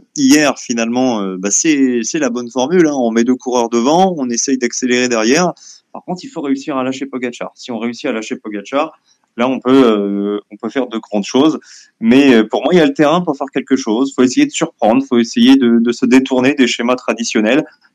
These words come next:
Parce que je pense qu'à l'Uzardiden, ce sera compliqué de, de battre, euh,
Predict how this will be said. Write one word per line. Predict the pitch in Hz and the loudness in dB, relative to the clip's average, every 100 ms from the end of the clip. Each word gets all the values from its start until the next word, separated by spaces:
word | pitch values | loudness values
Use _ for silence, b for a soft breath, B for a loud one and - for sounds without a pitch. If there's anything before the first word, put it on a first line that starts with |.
| _ | _
Parce | - | -14
que | 104 | -12
je | - | -8
pense | 139 | -6
qu'à | - | -2
l'Uzardiden, | 110 110 104 104 123 | 0 0 -2 -2 -2
ce | 135 | -4
sera | 98 101 | -10 -10
compliqué | - 107 104 127 | -10 -12 -6 -4
de, | 120 101 98 | -2 -2 -2
de | 104 | 0
battre, | 107 123 - | 2 0 -2
euh, | 104 98 | -4 -4